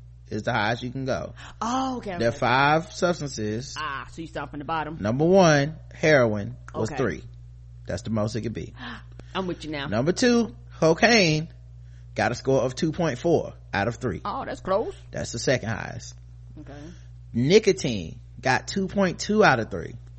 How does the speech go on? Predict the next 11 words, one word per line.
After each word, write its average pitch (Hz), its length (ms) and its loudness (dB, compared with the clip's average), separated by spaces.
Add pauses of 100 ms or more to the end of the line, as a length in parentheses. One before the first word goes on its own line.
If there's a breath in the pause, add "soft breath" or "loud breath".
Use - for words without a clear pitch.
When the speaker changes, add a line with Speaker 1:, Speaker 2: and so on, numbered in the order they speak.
(640 loud breath)
Speaker 1:
Says 175 220 4
a 131 80 4
lot, 165 340 6
right? 127 260 2
Nic-, 156 360 -2
heroin, 185 460 6
Speaker 2:
Uh, 196 60 0
Speaker 1:
cocaine, 160 540 6 (140)
n-, 95 260 -6
just 147 240 0
cigarettes. 135 600 4